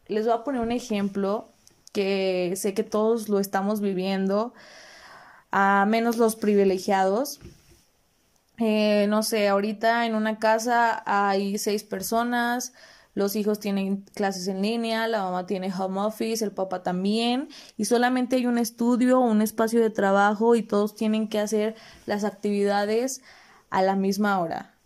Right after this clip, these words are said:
Entonces eso abre pauta a que tenemos que trabajar en conjunto para diseñar un nuevo espacio para que se desarrollen las actividades. Creo que también es muy importante,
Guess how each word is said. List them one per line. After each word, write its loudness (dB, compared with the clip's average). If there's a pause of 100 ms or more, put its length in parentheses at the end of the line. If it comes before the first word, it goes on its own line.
(120)
Entonces -2
eso 2
abre 2
pauta 2
a 0
que -6
tenemos -2
que -4
trabajar 0
en -2
conjunto -2 (220)
para 2 (560)
diseñar 0
un -2
nuevo -2
espacio -2
para -2
que -2
se -2
desarrollen 0
las -2
actividades. -2 (1300)
Creo 0
que 0
también 0
es -4
muy -2
importante, -4